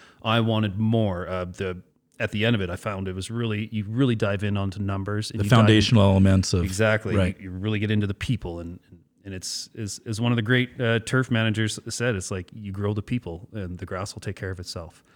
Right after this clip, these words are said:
Speaker 2: Right.
Speaker 1: And so that's what they focus on. They focus on making you a better manager and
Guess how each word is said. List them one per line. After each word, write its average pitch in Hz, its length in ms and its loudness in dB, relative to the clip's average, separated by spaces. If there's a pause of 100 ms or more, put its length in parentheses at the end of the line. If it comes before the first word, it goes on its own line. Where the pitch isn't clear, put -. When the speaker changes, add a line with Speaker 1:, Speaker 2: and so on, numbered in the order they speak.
(140)
Speaker 2:
Right. 87 240 -4
Speaker 1:
And 95 120 -4
so 92 280 -6 (100)
that's 107 380 -4
what 110 200 -4
they 104 100 -2
focus - 340 -2
on. 85 140 -10
They 87 80 -10
focus 113 320 -8
on 101 160 -4
making 104 260 -4
you 104 140 -2
a 98 60 -4
better 90 260 -6
manager 87 580 -10 (240)
and 92 140 -12